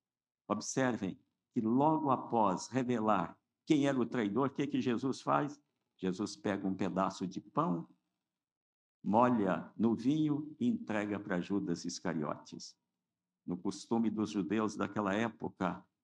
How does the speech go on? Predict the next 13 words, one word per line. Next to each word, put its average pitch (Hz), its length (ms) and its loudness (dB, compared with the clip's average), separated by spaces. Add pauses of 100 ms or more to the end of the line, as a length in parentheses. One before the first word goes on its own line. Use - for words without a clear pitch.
(160)
esta 110 720 -2
era 101 140 0
uma 98 140 0
declaração 90 1000 -2 (340)
de 85 160 -6
amizade. 73 920 -6 (760)
E 110 80 4
naquele 123 380 4
caso 135 380 2
ali 139 180 4
pode 151 280 2
ter 147 120 -2
signi-, 147 400 -2